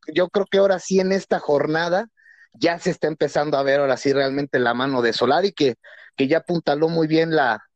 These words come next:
la defensa, trabajando muy bien en media cancha, y pues en la parte de arriba, ya con la presencia de, ya Henry se está quitando un poco el fantasma del, del no gol,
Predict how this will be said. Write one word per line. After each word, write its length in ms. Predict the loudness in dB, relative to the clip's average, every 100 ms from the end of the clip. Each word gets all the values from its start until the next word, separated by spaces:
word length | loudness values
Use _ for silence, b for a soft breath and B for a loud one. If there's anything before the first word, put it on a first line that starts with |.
| _
la 200 | -2 0
defensa, 680 | -2 0 0 0 0 -2 -4 -18 -20 _
trabajando 560 | -2 -2 0 -2 -2 -2
muy 180 | -2 0
bien 180 | 0 0
en 120 | 0
media 260 | 0 -2
cancha, 580 | 0 -2 0 2 2 2 0
y 200 | -2 -2
pues 340 | 2 2 2
en 100 | 0
la 100 | 0
parte 340 | 0 -2 0
de 100 | 0
arriba, 500 | 2 2 2 2 0 -4 b b b -6
ya 320 | 0 0 0
con 200 | 0 0
la 120 | 0
presencia 640 | -2 -2 0 -2 0 0
de, 320 | 2 2 0 -4 -2
ya 160 | -2 0
Henry 280 | 0 0 -2
se 100 | -2
está 400 | -2 -2 -2 -8 _ b b -6
quitando 360 | -2 0 -2
un 60 | -4
poco 240 | -4 -2
el 60 | -2
fantasma 600 | 0 0 -2 0 0 0
del, 360 | 0 -2 -4 -2
del 220 | 0 2
no 100 | 2
gol, 460 | 2 2 2 0